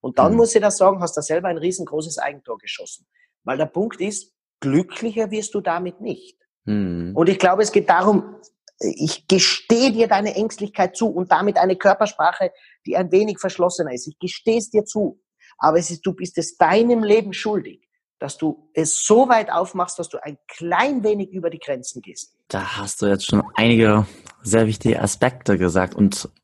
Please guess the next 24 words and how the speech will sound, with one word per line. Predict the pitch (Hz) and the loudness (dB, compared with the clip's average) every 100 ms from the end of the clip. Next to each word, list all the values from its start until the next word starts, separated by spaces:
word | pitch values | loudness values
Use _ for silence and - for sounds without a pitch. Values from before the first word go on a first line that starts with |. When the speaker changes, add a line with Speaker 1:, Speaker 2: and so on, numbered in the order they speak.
| _ | _
Speaker 2:
ich | 107 | 2
mag | 120 131 | 2 4
das | 135 | 2
auch, | 123 113 | 2 2
wie | 113 | 2
du | 110 | 2
dieses | 104 104 101 98 - | 2 2 2 0 -4
Bild | - 123 135 | 2 4 4
auch | 127 110 - - - _ | 2 0 -2 -12 -20 _
wirklich | - 104 113 - 117 - - - _ _ - _ _ - | -6 -2 -2 0 0 -2 -10 -16 _ _ -20 _ _ -4
genau | 104 123 123 123 120 117 | 2 4 6 4 2 -2
analysierst. | 101 101 98 98 85 92 90 87 - | 0 2 0 -2 -4 -2 -2 -4 -8
Also, | 92 92 95 - _ _ | -6 -4 -4 -6 _ _
das | - - | -8 -2
habe | 131 | -2
ich | 131 | 0
ja | 123 | 0
auch | 120 | 0
schon | - 120 | -2 -4
im | 110 | -6
Vorfeld | - 135 139 143 135 | 0 0 2 -2 -2
von | 131 | -8
dir | 127 139 | -6 -4
gehört, | 135 139 135 139 | -4 -4 -2 -4